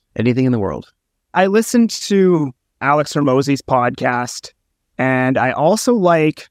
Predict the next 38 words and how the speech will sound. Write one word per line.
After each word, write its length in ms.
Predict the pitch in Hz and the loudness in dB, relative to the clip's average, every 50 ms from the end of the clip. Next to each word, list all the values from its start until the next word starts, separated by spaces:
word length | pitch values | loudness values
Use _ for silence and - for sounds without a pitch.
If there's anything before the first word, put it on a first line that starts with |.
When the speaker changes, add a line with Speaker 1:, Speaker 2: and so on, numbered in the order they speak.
| _ _ - | _ _ -2
Speaker 2:
don't 40 | 180 | -2
know 40 | 175 | 0
if 60 | 156 | 2
you 60 | 156 | 2
guys 120 | 165 156 160 | 2 2 2
know, 140 | 165 151 123 | 0 0 0
know 160 | 139 143 139 | 0 0 -2
who 120 | 139 147 | -2 -4
Brad 440 | 120 - - 113 107 127 139 135 127 | -10 -10 -10 -6 -2 0 0 0 -2
Lee 280 | 120 123 131 127 120 - _ - | -2 -2 -2 -2 -4 -6 _ -10
is, 240 | 117 104 92 - | -8 -8 -8 -6
but 220 | - - 107 90 - | -4 -4 -2 0 2
I 80 | 110 | 2
listen 200 | 143 180 - 175 | 2 2 4 2
to 60 | 143 123 | 2 2
his 160 | 127 123 120 | 2 0 0
podcast 640 | - 127 110 107 110 - - - 110 98 - - - | -2 -2 -2 -2 -2 -2 -2 -2 -2 -4 -6 -8 -6
too. 180 | - 127 117 | -4 -2 -2
He's 120 | 113 117 - | -2 -2 -2
kind 140 | - 170 | 0 0
of 80 | 143 117 | 0 0
a 40 | 101 | -2
funny 300 | - - 143 117 110 104 | -4 -4 -2 -2 0 0
guy. 260 | 101 113 107 104 110 | -2 -2 -4 -4 -4
He's 160 | 120 131 - | -4 -2 0
almost 260 | 147 160 165 - - | 0 0 0 0 -2
like, 200 | 156 131 113 107 107 113 113 - _ _ _ _ _ _ _ _ _ _ _ _ _ _ _ _ _ _ _ _ _ _ | -2 -2 -2 -2 -4 -6 -6 -8 _ _ _ _ _ _ _ _ _ _ _ _ _ _ _ _ _ _ _ _ _ _
he's 140 | - - - | -20 -8 -4
kind 120 | - 320 | -2 0
of 40 | 349 | 0
like 220 | 302 180 151 123 | 0 0 -2 -2
dad, 280 | - 151 139 147 156 - | 0 0 2 2 0 0
like 240 | - - 127 123 110 | -2 -6 -8 -6 -4
dad 320 | - 131 120 120 117 117 117 | -2 0 2 2 0 0 0
humor 340 | 123 127 120 117 104 104 | 0 0 0 0 -2 -2
a 40 | 101 | -2
little 200 | 107 113 113 107 | -2 -4 -4 -4
bit, 180 | 113 120 110 | -6 -8 -10